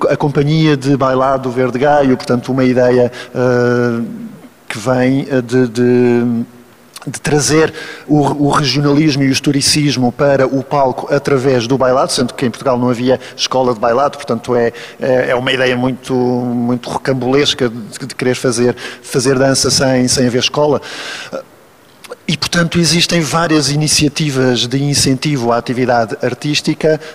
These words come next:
eh, sempre com uma menção, uma, uma intenção de criar um discurso único, eh, que é aquilo que, na verdade, Salazar pretende, que haja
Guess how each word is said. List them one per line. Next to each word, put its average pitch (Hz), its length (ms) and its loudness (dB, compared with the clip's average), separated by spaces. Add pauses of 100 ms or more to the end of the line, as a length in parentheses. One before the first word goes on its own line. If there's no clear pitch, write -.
eh, 147 240 2
sempre - 420 0
com 147 280 0
uma 147 360 -2
menção, 143 460 0
uma, 127 500 0
uma 123 140 -2
intenção 143 560 0 (320)
de 135 480 0 (120)
criar 135 440 2
um 147 160 -4
discurso - 480 -6 (160)
único, 127 480 -2 (240)
eh, 123 600 2
que 123 120 -2
é - 20 0
aquilo 131 260 -4
que, - 80 -14
na 123 80 -4
verdade, 117 560 0
Salazar 117 520 0
pretende, 131 480 -2 (320)
que - 180 -8
haja 120 560 2